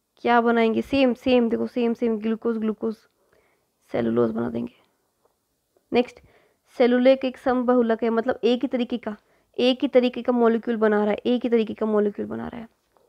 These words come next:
इसका एक परिवर्तित रूप स्टार्च है, सेलुलोज से भिन्न है, लेकिन ये पादप उत्तकों में ऊर्जा भंडार के रूप में मिलता है। देख लिया,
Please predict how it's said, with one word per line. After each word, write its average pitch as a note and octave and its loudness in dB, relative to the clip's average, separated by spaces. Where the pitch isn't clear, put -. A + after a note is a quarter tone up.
इसका C#4+ 2
एक - 2
परिवर्तित A#3+ 0
रूप B3 -2
स्टार्च A3+ 0
है, A3+ 0
सेलुलोज A3 0
से B3 -2
भिन्न G#3 -2
है, G#3 -4
लेकिन A#3+ 0
ये B3 4
पादप A3+ 2
उत्तकों A#3 -4
में A3+ 2
ऊर्जा A3 0
भंडार A3 2
के G#3+ -2
रूप G#3+ 0
में G#3+ -2
मिलता G#3 -2
है। G#3 2
देख G#3 4
लिया, A3 -4